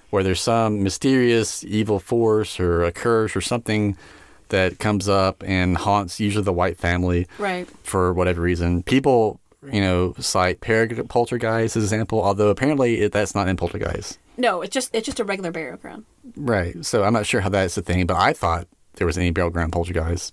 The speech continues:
Speaker 1: So
Speaker 2: Right.
Speaker 1: who knows?
Speaker 2: Kinda gets The Shining.
Speaker 1: The Shining for sure. Although the movie, I mean, it's just kinda mentioned offhand. I mean, it's not really something you think about. There's a lot of,
Speaker 2: Seems
Speaker 1: there's,
Speaker 2: like there's a lot more going on.
Speaker 1: there's a lot going on in The Shining.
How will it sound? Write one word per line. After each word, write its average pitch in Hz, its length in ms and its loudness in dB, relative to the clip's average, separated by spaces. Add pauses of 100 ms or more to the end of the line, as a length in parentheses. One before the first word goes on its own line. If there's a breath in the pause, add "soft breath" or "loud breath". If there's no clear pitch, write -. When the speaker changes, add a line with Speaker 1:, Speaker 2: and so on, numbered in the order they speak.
Speaker 1:
So 90 180 0
Speaker 2:
Right. 90 120 0 (100)
Speaker 1:
who 101 100 0
knows? 92 220 2
Speaker 2:
Kinda - 100 -4
gets - 200 -10
The 202 80 -4
Shining. 220 480 -2
Speaker 1:
The 220 140 2
Shining - 280 4
for 143 100 2
sure. 92 360 2
Although 113 480 4
the 110 100 0
movie, 123 500 4
I 110 60 -2
mean, 110 160 2
it's 107 100 2
just 165 140 0
kinda 127 160 2
mentioned 98 460 0
offhand. 92 640 0 (140)
I 90 60 -2
mean, 90 180 2
it's 90 120 0
not 110 140 2
really 101 120 2
something 87 200 -2
you 82 60 0
think 87 200 -2
about. 90 380 0
There's 95 160 -4
a 98 60 0
lot 98 160 2
of, 92 120 -6
Speaker 2:
Seems - 180 -10
Speaker 1:
there's, 123 180 2
Speaker 2:
like 285 80 -6
there's 247 100 -2
a 208 60 -6
lot 190 240 0
more 180 120 -2
going 175 200 -2
on. 175 100 -2
Speaker 1:
there's 151 160 0
a 131 60 4
lot 113 340 4
going 107 140 2
on 92 60 2
in - 20 2
The 95 80 0
Shining. 87 320 0